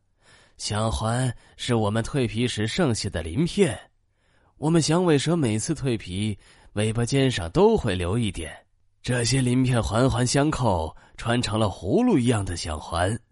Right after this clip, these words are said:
当我们快速颤动尾巴时，一节节的响环就会相互摩擦，发出响声。因为响环里面是空心的，能把响声放大，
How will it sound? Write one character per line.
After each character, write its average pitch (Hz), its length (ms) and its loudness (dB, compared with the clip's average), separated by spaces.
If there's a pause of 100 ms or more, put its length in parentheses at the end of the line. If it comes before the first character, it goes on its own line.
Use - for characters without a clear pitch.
(240)
当 127 240 -2
我 123 100 -2
们 120 140 0
快 135 280 2
速 117 200 0
颤 127 260 0
动 101 160 0
尾 78 240 -4
巴 147 140 4
时， 98 420 -2 (360)
一 185 240 0
节 175 160 2
节 151 160 0
的 165 100 2
响 90 320 -2
环 120 420 2 (200)
就 104 180 0
会 95 160 -4
相 117 280 -2
互 101 200 -8
摩 87 240 -2
擦， 127 420 -2 (260)
发 101 220 0
出 107 180 -6
响 - 380 -8
声。 175 320 -2 (580)
因 175 180 2
为 170 100 6
响 123 280 0
环 139 200 -2
里 139 100 2
面 131 140 2
是 - 140 -4
空 180 260 -2
心 214 300 -2
的， 117 320 -6 (320)
能 113 180 0
把 117 160 2
响 92 280 -2
声 151 200 -2
放 92 240 -2
大， 160 400 -4